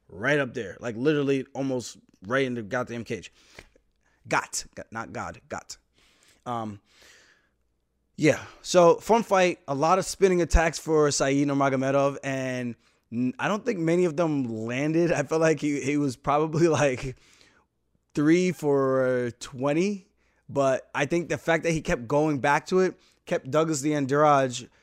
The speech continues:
kinda cautious to just w-, like, walking straight in and, and running into something. Um, a couple of the wheel kicks look like they combed his hair a bit. Uh, so fascinating fight, very technical. And again, another Nurmagomedov, from what I understand, they are not related with him and Khabib and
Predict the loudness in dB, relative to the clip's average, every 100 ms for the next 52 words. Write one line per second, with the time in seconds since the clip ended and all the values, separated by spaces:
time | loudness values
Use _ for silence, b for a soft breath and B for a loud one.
0 | _ -4 -2 -2 -4 0 2 2 0 -2
1 | -4 -8 -8 -6 -6 -8 -10 -10 -6 -6
2 | -2 0 0 -2 -8 -4 -2 -2 -2 -4
3 | -8 -10 -8 -8 -6 -6 -4 -6 -6 -8
4 | -12 -12 -14 -20 b b b -8 -8 -8
5 | -6 -4 -4 -2 2 0 -2 -8 -6 -6
6 | -6 -8 -4 -4 -4 -4 -4 -4 -4 -4
7 | -6 B B B -10 -10 -6 -4 2 2
8 | 4 0 -2 2 2 2 0 0 0 0
9 | -4 -4 0 2 2 -4 b b -2 0
10 | 2 2 2 0 2 0 2 2 2 0
11 | 0 0 0 0 0 -2 -2 -4 -4 -4
12 | 0 0 2 0 -6 b b b _ -2
13 | -2 0 -4 -4 -4 -4 0 -2 -4 -14
14 | -10 -6 -6 -8